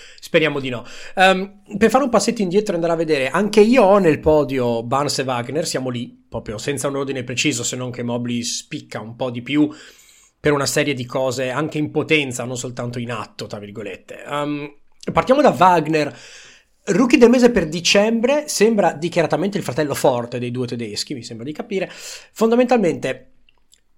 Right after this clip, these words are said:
è comodo perché, e ne parliamo meglio quando parliamo di Scottie Barnes, il discorso che ti ho fatto via, via, via chat, ne parliamo fra poco.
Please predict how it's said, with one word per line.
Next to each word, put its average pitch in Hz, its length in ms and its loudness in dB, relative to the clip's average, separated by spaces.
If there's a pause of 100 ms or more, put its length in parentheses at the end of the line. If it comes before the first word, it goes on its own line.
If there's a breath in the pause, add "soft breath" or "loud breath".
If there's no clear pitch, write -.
(160)
è 208 220 -2
comodo 269 480 6
perché, 160 480 0
e 143 80 -2
ne 156 100 0
parliamo 202 280 2
meglio 196 260 4
quando 190 160 0
parliamo 175 160 0
di 156 60 -4
Scottie 147 280 -4
Barnes, 147 260 0
il 147 40 -2
discorso 135 380 -2
che 143 280 -6
ti - 120 -8
ho 135 40 -4
fatto 131 680 -6
via, 123 720 -8
via, 139 280 -6
via 135 200 -4
chat, 135 260 -4
ne 135 80 -8
parliamo 127 240 -6
fra 127 140 -8
poco. 123 300 -8